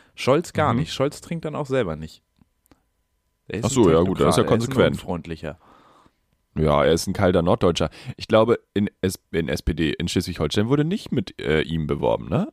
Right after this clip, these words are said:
Speaker 2: Ich glaube, er ist einfach im Norden nicht so beliebt wie im Süden.
Speaker 1: Ja,
Speaker 2: Wahrscheinlich,
Speaker 1: aber im
Speaker 2: oder?
Speaker 1: Norden ist die S P D scheinbar ja auch
Speaker 2: Wegen
Speaker 1: nicht
Speaker 2: Hamburg.
Speaker 1: so beliebt. Da die
Speaker 2: Ja, aber
Speaker 1: C D U
Speaker 2: auch,
Speaker 1: ja
Speaker 2: glaub ich,
Speaker 1: ab-,
Speaker 2: wegen
Speaker 1: abgeräumt.
Speaker 2: Scholz in Hamburg. Das ist wahrscheinlich ein bisschen präsenter.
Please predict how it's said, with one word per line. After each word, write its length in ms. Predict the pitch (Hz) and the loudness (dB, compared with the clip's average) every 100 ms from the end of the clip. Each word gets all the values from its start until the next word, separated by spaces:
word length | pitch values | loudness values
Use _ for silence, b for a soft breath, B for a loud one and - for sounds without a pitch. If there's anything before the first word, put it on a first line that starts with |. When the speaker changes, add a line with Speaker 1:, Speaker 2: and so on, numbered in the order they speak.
| _ | _
Speaker 2:
Ich 120 | 104 | -6
glaube, 220 | - 78 95 | 0 2 2
er 60 | |
ist 100 | 92 | 0
einfach 200 | - 101 | -2 -4
im 160 | 95 92 | -4 -2
Norden 240 | 78 76 | 0 0
nicht 120 | 87 - | -2 -6
so 80 | |
beliebt 300 | 117 131 139 | -6 -6 -8
wie 140 | 139 139 | -6 -6
im 80 | 147 | -4
Süden. 240 | 139 78 | -4 -4
Speaker 1:
Ja, 140 | - - | -8 -6
Speaker 2:
Wahrscheinlich, 240 | 110 110 | -2 2
Speaker 1:
aber 200 | 110 110 | 2 0
im 60 | 92 | 0
Speaker 2:
oder? 100 | - | -2
Speaker 1:
Norden 260 | 104 107 117 | 0 0 -2
ist 160 | 107 | -4
die 80 | 110 | -4
S 120 | 98 | -4
P 80 | - | -4
D 180 | 110 120 | -4 -4
scheinbar 340 | - 95 92 | -4 -6 -4
ja 60 | 92 | -2
auch 60 | 90 | -2
Speaker 2:
Wegen 100 | 87 | -2
Speaker 1:
nicht 100 | 90 | -2
Speaker 2:
Hamburg. 240 | 104 80 | -2 -2
Speaker 1:
so 40 | 71 | -4
beliebt. 240 | 85 - - _ _ _ _ _ | -8 -14 -20 _ _ _ _ _
Da 120 | - | -10
die 120 | 87 101 78 | -8 -6 0
Speaker 2:
Ja, 140 | 87 | 2
aber 200 | 95 95 | 4 4
Speaker 1:
C 40 | 82 | 2
D 60 | |
U 20 | 101 | 2
Speaker 2:
auch, 60 | |
Speaker 1:
ja 40 | 95 | 2
Speaker 2:
glaub 180 | 92 98 | 2 0
ich, 80 | |
Speaker 1:
ab-, 80 | 110 | -2
Speaker 2:
wegen 340 | 95 95 92 87 | -4 -4 -6 -8
Speaker 1:
abgeräumt. 260 | - 90 | -8 -2
Speaker 2:
Scholz 220 | 92 92 - | 0 0 -2
in 120 | 92 | -4
Hamburg. 380 | 98 92 69 - | -2 -2 -4 -4
Das 140 | 78 | -8
ist 100 | - | -6
wahrscheinlich 320 | 82 85 92 | -4 -4 -4
ein 40 | - | -6
bisschen 220 | 92 85 | -8 -6
präsenter. 600 | - 85 87 95 80 110 | -4 -2 -2 -2 -4 -6